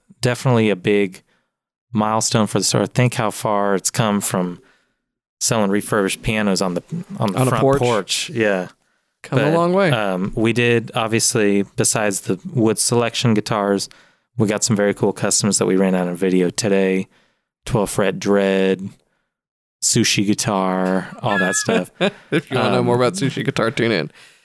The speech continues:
Speaker 2: Did, what, uh, yeah, here's the burning question that everyone wa-, really wants to know. What'd you get from the gift shop?
Speaker 1: So Chris McKee right now is w-, there's a picture of us in the space. Chris is wearing a,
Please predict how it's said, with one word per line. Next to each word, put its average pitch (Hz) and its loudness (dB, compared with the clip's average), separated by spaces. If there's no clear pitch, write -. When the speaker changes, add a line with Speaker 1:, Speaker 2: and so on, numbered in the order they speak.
Speaker 2:
Did, 151 2
what, 151 2
uh, 143 2
yeah, 143 2
here's 208 2
the 151 2
burning 113 0
question 117 0
that 113 0
everyone 113 2
wa-, 104 -2
really 120 2
wants 104 0
to - -2
know. 101 -2
What'd 147 -2
you 165 -6
get 160 2
from 135 0
the 123 0
gift 170 0
shop? - -4
Speaker 1:
So 117 2
Chris - -2
McKee 151 4
right 127 2
now 101 2
is 104 2
w-, 117 -2
there's 110 2
a 117 0
picture 131 0
of 101 0
us 101 0
in 104 4
the 95 2
space. 101 0
Chris - -2
is 113 2
wearing 104 2
a, 92 2